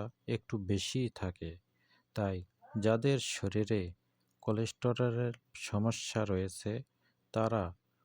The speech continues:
কোয়েল পাখির ডিম থেকে দূরে সরে থাকাই ভালো। এছাড়া কোয়েলের ডিমে অনেক পুষ্টি উপাদান থাকে যা আমাদের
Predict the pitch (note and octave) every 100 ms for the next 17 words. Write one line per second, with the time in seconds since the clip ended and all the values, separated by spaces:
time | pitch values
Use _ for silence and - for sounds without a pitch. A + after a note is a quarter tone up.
0 | _ - A2+ G#2+ - G#2 - G2+ F#2 G2+
1 | A2 - A2+ - F#2 - _ _ F#2 F2
2 | G2 F#2+ G2+ - - G2 F#2+ - F2+ -
3 | F2 F2+ _ _ - E2 D#2+ E2+ D#2+ E2+
4 | _ _ _ _ _ _ _ _ - B2+
5 | - - C#3 A#2+ A#2+ - _ _ _ _
6 | _ _ _ - B2+ B2 A#2 A#2+ B2 A#2
7 | - F#2+ G#2+ G#2+ G#2 G2 B2 _ _ _
8 | - B2 C3+ C3+ - A#2 G#2 - A2 G#2
9 | G#2 G#2+ A2 - G#2 F#2+ F#2+ G#2 _ _
10 | - G#2+ G#2+ A2+ B2+ B2